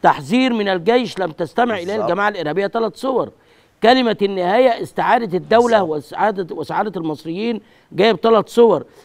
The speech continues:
Speaker 1: فيبدو إنه
Speaker 2: بالظبط.
Speaker 1: موضوع الصور ده مختار بعناية زي ما حضراتكم شايفين كده،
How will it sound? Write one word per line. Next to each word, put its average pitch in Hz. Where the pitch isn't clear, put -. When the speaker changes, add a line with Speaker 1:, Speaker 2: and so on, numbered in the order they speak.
Speaker 1:
فيبدو 226
إنه 208
Speaker 2:
بالظبط. 202
Speaker 1:
موضوع 180
الصور 220
ده 220
مختار 214
بعناية 151
زي 185
ما 180
حضراتكم 175
شايفين 156
كده، 220